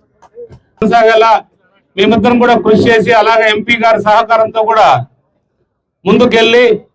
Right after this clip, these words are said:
ఈ రెండు ప్రాంతాలు కూడా పూర్తిగా కరువుతో ఉన్న ప్రాంతాలు రాయదుర్గం కావచ్చు,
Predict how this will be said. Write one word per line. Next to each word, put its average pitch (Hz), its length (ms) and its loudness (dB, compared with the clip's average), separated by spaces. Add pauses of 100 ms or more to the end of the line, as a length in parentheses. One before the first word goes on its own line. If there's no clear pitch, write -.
(560)
ఈ 180 120 0
రెండు 233 260 2
ప్రాంతాలు 240 520 2
కూడా 233 180 0 (100)
పూర్తిగా 254 500 -2
కరువుతో 226 480 -2
ఉన్న 226 240 -2
ప్రాంతాలు 220 520 0 (540)
రాయదుర్గం 220 560 2
కావచ్చు, 220 360 2